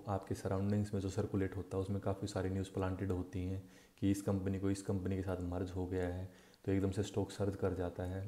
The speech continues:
और आपको कुछ time बाद पता चलता है कि उसके opposite में एक news दोबारा से आ जाती है कि ऐसा कुछ नहीं हुआ है। तो planted news पर ध्यान दें। कुछ companies हैं जो अलग नाम से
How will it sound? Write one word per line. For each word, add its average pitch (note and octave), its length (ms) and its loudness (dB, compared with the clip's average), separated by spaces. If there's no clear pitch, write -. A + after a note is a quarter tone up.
और G2+ 100 2
आपको F#2+ 200 2
कुछ G2+ 200 -6
time G2 160 0
बाद F#2+ 200 0
पता F#2+ 160 0
चलता F2+ 280 -2
है F#2+ 60 0
कि G2 60 -2
उसके F#2+ 200 -2
opposite G2 360 0
में F#2+ 140 0
एक F#2 80 -2
news F#2 220 -2
दोबारा G2 400 2
से F#2+ 140 -2
आ F2+ 120 0
जाती F2+ 340 -4
है G#2 180 -2
कि G#2 80 4
ऐसा G2+ 180 4
कुछ F#2+ 260 -2
नहीं F2 180 -2
हुआ E2+ 240 -4
है। E2 80 -8
तो - 60 -2
planted G2+ 380 2
news G#2 260 4
पर G#2 220 2
ध्यान F#2 380 0
दें। G2 240 0
कुछ A#2+ 160 0
companies A#2+ 680 2
हैं G#2+ 220 2
जो A2 440 2
अलग G#2 200 2
नाम G2+ 280 2
से G#2 200 0